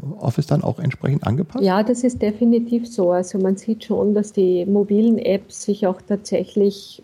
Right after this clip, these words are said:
Speaker 2: unterschiedlich verhalten, je nachdem, ähm, welches Endgerät man dann verwendet. Ja, also die Grundfunktionalität ist zwar gleich, aber, ähm, auch das Office passt sich quasi an, an das Device, wie's, wie's eben ausschauen soll.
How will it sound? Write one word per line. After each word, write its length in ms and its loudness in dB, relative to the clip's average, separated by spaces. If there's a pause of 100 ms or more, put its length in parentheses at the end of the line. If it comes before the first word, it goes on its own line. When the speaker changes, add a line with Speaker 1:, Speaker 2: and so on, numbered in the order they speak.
Speaker 2:
unterschiedlich 720 0
verhalten, 680 0
je 100 4
nachdem, 720 2
ähm, 320 0
welches 360 0
Endgerät 580 0
man 160 2
dann 240 0
verwendet. 640 -2 (100)
Ja, 160 2
also 180 0
die 120 2
Grundfunktionalität 1160 2
ist 200 -8
zwar 160 -2
gleich, 520 0 (480)
aber, 540 2
ähm, 300 2
auch 160 0
das 240 -2
Office 340 2
passt 380 -4
sich 180 -4
quasi 400 -2
an, 300 0
an 160 0
das 300 -4
Device, 580 2
wie's, 540 0
wie's 280 2
eben 220 0
ausschauen 360 -6
soll. 280 -12